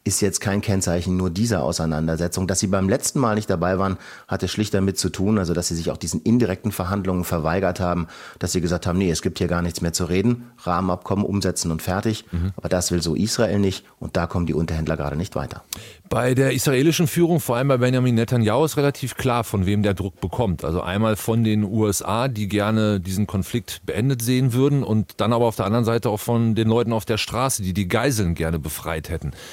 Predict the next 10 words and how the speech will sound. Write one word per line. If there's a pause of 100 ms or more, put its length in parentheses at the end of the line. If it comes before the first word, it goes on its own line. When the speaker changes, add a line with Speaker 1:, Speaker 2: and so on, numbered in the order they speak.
(180)
Speaker 2:
Wo
ist
der (120)
Druck
oder
wo
kommt
der
Druck
auf